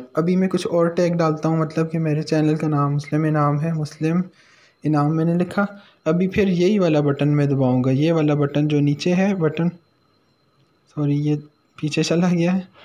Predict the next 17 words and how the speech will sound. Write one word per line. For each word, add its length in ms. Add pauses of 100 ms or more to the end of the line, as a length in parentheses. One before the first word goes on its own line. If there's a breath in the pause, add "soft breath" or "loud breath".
(280 loud breath)
अभी 220
यही 240
वाला 220
बटन 280
मैं 180
दोबारा 340
दबाऊँगा, 400
ये 160
भी 220 (220)
जो 140
है 160
टैग 320
बन 180
गया 220
है। 180
अभी 200
मैं 200